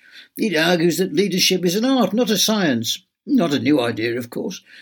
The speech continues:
You can find examples as far back as the Socratic philosophers." John Keane nodded. "Yes, there are the famous lines of Plato about a military leader being also able to run a chorus."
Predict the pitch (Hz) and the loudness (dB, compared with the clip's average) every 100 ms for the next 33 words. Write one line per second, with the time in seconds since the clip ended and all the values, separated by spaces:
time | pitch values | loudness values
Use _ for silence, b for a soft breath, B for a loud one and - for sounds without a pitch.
0 | B 233 202 - 170 165 156 127 170 147 | B 0 0 0 2 2 2 0 0 0
1 | 156 147 156 - 180 175 175 165 170 165 | 0 0 -2 -2 -2 0 0 0 -2 0
2 | - 196 - 196 202 165 214 240 240 226 | 0 0 -2 -4 -4 -2 0 2 0 0
3 | 151 110 - - _ _ _ _ _ _ | -2 -4 -6 -14 _ _ _ _ _ _
4 | _ _ _ _ 127 131 120 - 135 127 | _ _ _ _ -8 -6 -6 0 0 0
5 | 147 151 131 113 B B B - 151 170 | -2 -2 -2 -6 B B B -2 2 4
6 | 165 127 - 151 143 139 - 165 165 135 | 4 2 -2 -2 -2 -2 0 0 2 0
7 | 151 160 147 156 - 175 160 151 123 139 | 0 0 0 -2 0 0 2 0 0 0
8 | 143 151 165 151 156 143 156 147 143 156 | 0 2 2 2 0 2 2 0 0 0
9 | 151 156 - 156 160 156 143 156 170 170 | 0 -2 0 0 2 0 -2 -2 0 0
10 | - - 202 196 135 113 | -2 -2 0 2 2 -2